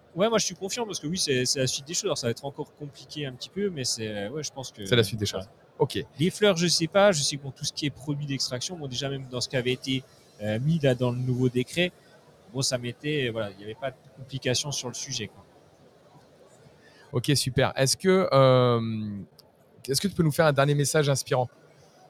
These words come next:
Speaker 1: Bah, inspirant, bah, c'est, je pense qu'il faut pas perdre la foi, parce que moi, ça va faire, bah, maintenant, euh, bah, peut-être douze ans que je suis dans le cannabis. La petite anecdote, c'est quand j'ai monté ça, les magasins avec mon associé, on avait déjà dit, ben,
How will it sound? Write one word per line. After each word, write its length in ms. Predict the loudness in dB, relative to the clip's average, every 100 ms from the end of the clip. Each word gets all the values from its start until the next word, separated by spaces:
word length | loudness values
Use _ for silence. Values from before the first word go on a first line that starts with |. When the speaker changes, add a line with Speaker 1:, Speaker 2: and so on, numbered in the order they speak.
| -20 -20 -20 -20 -20 _ -8
Speaker 1:
Bah, 80 | -2
inspirant, 520 | -2 -2 -2 0 0
bah, 140 | 2 2
c'est, 280 | 2 0 0
je 120 | 0
pense 200 | 0 0
qu'il 160 | 0 -2
faut 140 | 0
pas 500 | 6 8 8 6 4
perdre 280 | 2 -4 0
la 120 | 0
foi, 260 | 2 0 0
parce 120 | -4
que 100 | -6
moi, 120 | -4
ça 140 | 0 0
va 80 |
faire, 220 | 0 -6 -8 -8
bah, 160 | -6
maintenant, 500 | -6 -10 -6 -6 -4
euh, 300 | -4 -2 -4
bah, 180 | -6 -10 -12 _ _ _
peut-être 160 | -20 -12
douze 220 | -6 -2 0
ans 200 | 0 -2
que 140 | -6
je 60 | -8
suis 120 | -8
dans 100 | -10
le 60 |
cannabis. 540 | -8 -6 -4 -4 -4 -6 -12 -20 -14 -6
La 100 | -4
petite 240 | -4 0
anecdote, 480 | 2 2 0 -2 -2
c'est 120 | -6
quand 140 | -8
j'ai 120 | -8 -8
monté 280 | -10 -6
ça, 280 | -2 2 2
les 100 | 2
magasins 380 | -2 -2 -2 -2
avec 180 | -4 -6
mon 100 | -8
associé, 480 | -6 -4 -2 -2 -2
on 100 | -2
avait 200 | -4 -4
déjà 260 | -2 -2
dit, 200 | -2 -2
ben, 200 | -2 -2